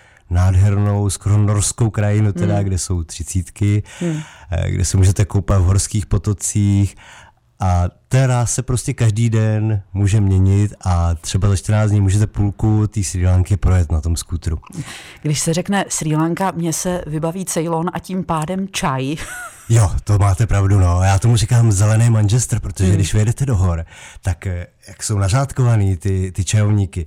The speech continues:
Speaker 1: tak to vypadá jako zelený Manchester a je to nádherně,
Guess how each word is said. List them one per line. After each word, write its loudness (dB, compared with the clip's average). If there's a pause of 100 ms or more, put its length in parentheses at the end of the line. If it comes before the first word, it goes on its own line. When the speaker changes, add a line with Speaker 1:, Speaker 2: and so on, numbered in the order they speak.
(120)
Speaker 1:
tak -10
to -2
vypadá 0
jako 0
zelený 0
Manchester -2
a -2
je -2
to 0
nádherně, 2